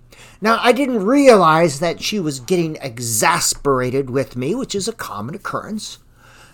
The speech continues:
Finally, she turned to me and she said, "Does everything have to be about you?"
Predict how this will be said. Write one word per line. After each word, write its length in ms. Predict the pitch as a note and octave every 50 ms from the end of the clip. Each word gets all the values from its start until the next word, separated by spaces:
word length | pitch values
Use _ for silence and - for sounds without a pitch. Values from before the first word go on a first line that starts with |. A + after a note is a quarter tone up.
| _ _ -
Finally, 500 | - - C4 C#4 D4 D4 C#4 C4 A#3+ G#3+
she 240 | E3+ - - F3+ -
turned 400 | - - C4 C#4+ B3 A#3 G#3+ -
to 80 | -
me 240 | F#3 G3+ G#3 G#3 -
and 160 | - D#3 C#3
she 160 | - - D3+
said, 460 | C3+ - - F#3+ F3 E3+ D#3+ B2 A2 - - - - - - - - - - - _ -
"Does 340 | - G3+ F#3 F3+ D#3 - - -
everything 420 | - C#4 D4 F4 E4+ C4 D#4 D4+ A#3
have 380 | F#3 - A#3+ D4 C#4+ - -
to 80 | - G3+
be 220 | E3+ C4+ D4+ E4 - -
about 440 | F3 F#3 A#3+ A#3 A3+ - - -
you?" 400 | F#3 B3 E4+ F#4 G#4 G#4+ - -